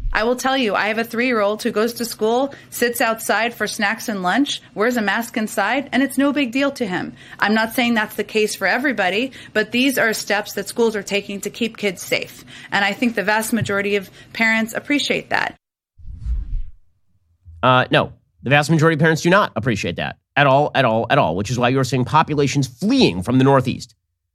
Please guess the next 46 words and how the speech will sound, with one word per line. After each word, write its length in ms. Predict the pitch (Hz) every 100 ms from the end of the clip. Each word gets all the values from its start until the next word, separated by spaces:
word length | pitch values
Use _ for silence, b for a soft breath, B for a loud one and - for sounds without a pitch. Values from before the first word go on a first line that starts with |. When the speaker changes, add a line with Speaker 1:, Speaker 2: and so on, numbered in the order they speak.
| -
Speaker 2:
I 60 |
can't 180 | 143 226
tell 120 | 175
you 80 | 160
how 60 | 156
many 120 | 160
people 200 | 143 147
I've 100 | 127
talked 220 | 147 131
to, 60 | 147
even 200 | 214 240
in 40 |
the 60 | 160
past 300 | 156 143 -
couple 200 | 185 123
of 120 | 80
months, 420 | 147 170 71 - _ _ _ _
who 60 | 160
are 80 | 156
looking 400 | 160 214 180 160
at 80 |
the 100 | 117
insanity 540 | 131 113 156 156 156 170
that 140 | 127
is 80 | 101
breaking 420 | 95 131 131 131
out 220 | 120 131 -
in 100 | -
New 80 | 107
York, 400 | 101 131 147 143
New 140 | 110 101
Jersey, 480 | 120 131 127 139
Connecticut, 560 | 117 95 113 139 170 - _ _
and 100 | -
they're 80 | 151
saying, 220 | 170 151 -
"I'm 180 | 202 180
leaving. 260 | 165 - -
I'm 100 | 131
going 180 | 240 226
to 60 |
a 40 | 127
free 260 | - 185
state 400 | 185 - 170 127
where 80 | 123
things 240 | 135 196